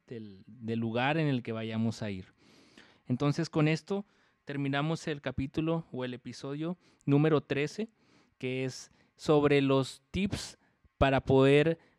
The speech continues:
mejorar nuestra relación, relación entre músicos y el ingeniero de sonido. Y esperamos que les haya gustado y que puedan, pues, aplicarlos en sus <laughs> eventos diarios o en sus sábados o en sus domingos,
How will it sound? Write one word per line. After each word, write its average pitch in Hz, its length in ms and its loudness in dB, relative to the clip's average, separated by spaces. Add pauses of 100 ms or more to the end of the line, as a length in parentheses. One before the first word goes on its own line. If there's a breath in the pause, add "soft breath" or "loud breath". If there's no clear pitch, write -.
(140)
mejorar 139 580 2
nuestra 160 320 4
relación, 135 520 2
relación 135 640 6
entre 139 540 0
músicos 170 720 0 (240 soft breath)
y 135 60 0
el 135 100 2
ingeniero 127 420 2
de 131 120 2
sonido. 151 420 2 (560 soft breath)
Y 135 120 0
esperamos 135 560 2
que 131 420 2
les 123 160 -2
haya 135 140 2
gustado 151 560 4
y 139 80 2
que 123 180 -2
puedan, 131 460 0 (340 soft breath)
pues, 156 180 2
aplicarlos 143 720 2
en 147 140 4
sus 113 520 2 (160)
<laughs> - 140 -4
eventos 151 480 4
diarios 139 420 2
o 139 60 4
en 131 100 6
sus 123 180 -2
sábados 135 420 0
o 139 60 -2
en - 20 2
sus 120 180 -4
domingos, 127 580 2